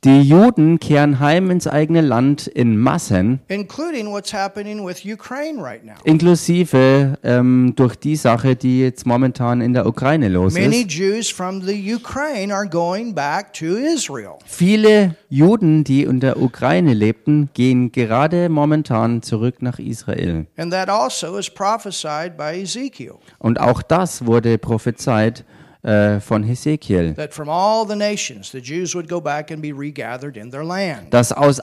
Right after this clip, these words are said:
Speaker 1: allen Nationen die Juden zurückströmen werden,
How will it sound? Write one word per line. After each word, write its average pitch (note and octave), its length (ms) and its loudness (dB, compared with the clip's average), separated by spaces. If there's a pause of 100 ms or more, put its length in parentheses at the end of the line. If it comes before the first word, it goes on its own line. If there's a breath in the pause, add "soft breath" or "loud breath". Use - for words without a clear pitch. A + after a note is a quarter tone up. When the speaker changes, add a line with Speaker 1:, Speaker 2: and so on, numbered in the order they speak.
Speaker 1:
allen A3 320 2
Nationen C#3+ 720 2
die B2+ 180 -2
Juden D#3+ 380 2
zurückströmen A2 1120 0
werden, A#2 480 0